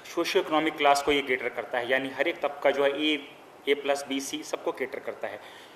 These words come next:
complete infotainment channel है, यानी information और entertainment, entertainment दोनों का mix है ये। ये content fabric है channel की। Channel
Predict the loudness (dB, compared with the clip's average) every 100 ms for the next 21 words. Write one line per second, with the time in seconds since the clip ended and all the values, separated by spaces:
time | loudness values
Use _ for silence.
0 | -20 -14 -2 2 2 0 -2 -4 0 2
1 | 2 0 0 0 0 2 2 2 0 0
2 | 0 0 -2 -2 -2 -2 -8 -6 -8 -6
3 | -8 -6 -2 0 0 -2 0 0 0 0
4 | -2 -6 -10 -12 -18 -20 -20 -20 -20 -4
5 | -2 -2 2 0 4 2 2 -2 -2 0
6 | 0 -2 -6 -10 -12 -20 -20 -20 -20 -20
7 | -20 -20 -20 -20 -20 -20 -20 -20 -20 -20
8 | -20 -20 -20 -20 -20 -20 -8 -2 2 4
9 | 2